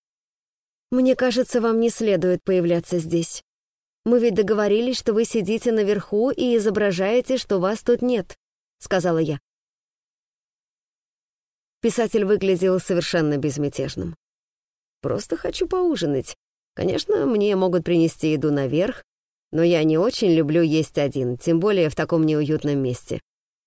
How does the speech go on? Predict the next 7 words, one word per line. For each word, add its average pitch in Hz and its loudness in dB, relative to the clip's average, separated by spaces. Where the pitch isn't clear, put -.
Я 214 2
повернулась 202 2
к - -4
залу 233 0
и - 0
оглядела 196 2
людей. 160 -2